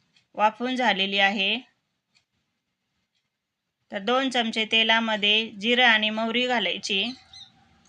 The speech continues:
त्यासोबतच त्यामध्ये चार ते पाच कढीपत्त्याची पाने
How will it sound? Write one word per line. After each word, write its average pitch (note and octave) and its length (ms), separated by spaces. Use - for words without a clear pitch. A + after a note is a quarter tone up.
त्यासोबतच G#3+ 800
त्यामध्ये A3 520
चार A#3+ 320
ते A3+ 80
पाच G#3 280
कढीपत्त्याची A3+ 680
पाने G#3 340